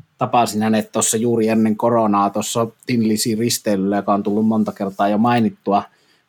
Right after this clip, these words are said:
Mutta sitten kun tämä korona iski päälle, niin Chris Laney sai idean, että tehdään musiikkia.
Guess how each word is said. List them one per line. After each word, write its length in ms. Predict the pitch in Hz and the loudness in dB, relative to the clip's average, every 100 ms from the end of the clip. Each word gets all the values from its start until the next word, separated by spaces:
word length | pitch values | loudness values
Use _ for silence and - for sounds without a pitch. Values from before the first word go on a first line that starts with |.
| - | -14
Mutta 220 | 117 113 | -6 -4
sitten 400 | - 127 139 127 | -2 -2 0 0
kun 220 | 123 117 | 0 0
tämä 360 | 120 117 113 101 - _ _ _ - _ | 2 2 2 -2 -10 _ _ _ -20 _
korona 400 | - 151 151 123 | 0 2 4 4
iski 260 | 113 - 127 | 2 0 -4
päälle, 460 | - 131 120 110 | 0 4 4 4
niin 180 | 104 104 | 2 0
Chris 340 | 104 117 113 120 | 0 -2 -2 0
Laney 320 | 113 110 101 | 2 2 2
sai 340 | - 107 104 | 0 0 0
idean, 380 | 113 113 101 98 | 0 2 2 0
että 260 | 95 - - | -2 -6 -6
tehdään 420 | 110 101 104 101 | -2 0 0 2
musiikkia. 680 | 110 - 107 98 - 101 | 2 2 -2 -2 -2 0